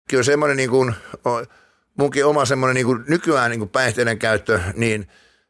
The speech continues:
niin, niin kyllä mä oon joutunut sen jälkeen, kun mä olen taas käyttää niinku alkoholia, niin käydä siinä semmoisen niinku vaiheen läpi, että oho, vittu muuten, lähtee sitä taas ihan laposesti.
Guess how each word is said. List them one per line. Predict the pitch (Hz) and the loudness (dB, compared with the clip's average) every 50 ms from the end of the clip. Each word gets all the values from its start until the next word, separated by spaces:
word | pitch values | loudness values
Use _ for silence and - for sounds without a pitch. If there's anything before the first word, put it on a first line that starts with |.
| _ _ _ - | _ _ _ -6
niin, | 117 123 120 117 | -2 0 0 0
niin | 117 120 120 113 - _ _ _ _ _ _ _ _ _ _ _ _ _ _ _ - - | 0 -2 -4 -6 -10 _ _ _ _ _ _ _ _ _ _ _ _ _ _ _ -6 -2
kyllä | 139 131 | -2 0
mä | 123 127 | 0 2
oon | 139 151 | 2 2
joutunut | 151 143 147 143 131 | 2 2 0 0 0
sen | - 151 | 2 2
jälkeen, | 147 143 123 | 2 2 0
kun | 131 131 | 0 0
mä | 127 | 0
olen | 127 120 | 0 2
taas | 120 123 113 - - | 2 0 0 0 -2
käyttää | - 151 165 180 180 - - 143 135 | -2 0 0 0 0 -2 -2 -2 0
niinku | 131 127 123 113 127 | 0 0 0 0 0
alkoholia, | 123 123 123 120 113 117 123 123 117 120 117 110 92 | 0 0 0 0 0 2 2 2 2 2 2 0 0
niin | 117 120 117 113 - _ _ - - 143 147 _ _ _ | 0 -2 -2 -2 -4 _ _ -20 -20 -20 _ _ _ _
käydä | - 127 123 123 120 | -2 0 2 2 2
siinä | 113 - 123 117 | 2 0 0 0
semmoisen | 104 127 120 113 123 117 120 | 0 0 0 2 0 0 0
niinku | 117 117 110 117 117 117 | 0 0 0 0 0 0
vaiheen | 127 131 131 117 123 117 117 | 0 0 0 2 0 2 2
läpi, | 120 110 110 | 0 0 0
että | 107 - 117 | -2 0 2
oho, | 117 113 143 156 156 - | 0 2 0 -2 -4 -6
vittu | 190 202 190 _ _ _ _ _ - - 101 90 | -10 -12 -12 _ _ _ _ _ -4 -4 -4 -2
muuten, | 92 92 92 92 87 98 95 | -2 -4 -4 -2 -2 0 2
lähtee | 104 110 104 104 - 95 85 | 2 2 0 0 -2 -6 -6
sitä | 78 - 78 87 | -6 -6 -10 -12
taas | 82 - 92 87 85 | -8 -6 -6 -6 -6
ihan | 85 85 82 | -6 -6 -4
laposesti. | 80 85 82 - 82 78 76 - - | -4 -4 -4 -4 -6 -6 -6 -10 -14